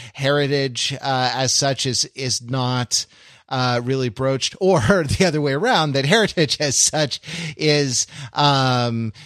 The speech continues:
you know, you need to procreate in order to have her-, heritage. And that's, it's just not something that this film is really, uh, really concerned with. It's very kind of individualistic in that, like, the, the purpose or the, like, the life experience happens, you know,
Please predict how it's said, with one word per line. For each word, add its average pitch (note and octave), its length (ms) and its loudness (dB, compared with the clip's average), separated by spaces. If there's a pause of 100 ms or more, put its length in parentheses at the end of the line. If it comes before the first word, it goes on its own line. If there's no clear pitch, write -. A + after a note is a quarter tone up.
you A3+ 80 0
know, D3+ 80 4
you C#3 160 0
need F#3+ 160 2
to - 60 -6
procreate D3 480 0
in B2+ 40 -4
order B2+ 200 -2
to A#2+ 40 0
have B2 160 2
her-, B2 260 0
heritage. A#2 540 -2
And A2+ 100 -4
that's, A#2+ 280 -2
it's B2 300 -6
just B2+ 220 -4
not A#2 160 -4
something G#2+ 500 -6
that G#2+ 240 -6
this A2 180 -2
film G#2+ 320 -4
is F#2+ 180 -6
really, G2+ 600 -6 (440)
uh, G2+ 500 -4
really A#2 260 -4
concerned B2+ 440 -4
with. G#2 200 -6
It's G#2+ 140 -6
very A#2 840 0 (320)
kind C3+ 220 0
of A#2 60 -2
individualistic A2+ 1000 -2
in G#2+ 140 -4
that, G#2 180 -4
like, G#2+ 320 -8
the, G#2+ 320 -4
the A#2 240 -4
purpose B2 540 -2
or A#2 100 -2
the, A2 160 -4
like, G#2+ 460 -6 (320)
the A#2+ 300 2
life A#2 340 0
experience A#2 640 -2
happens, G#2 680 -4
you A#2+ 160 -6
know, G#2 240 -6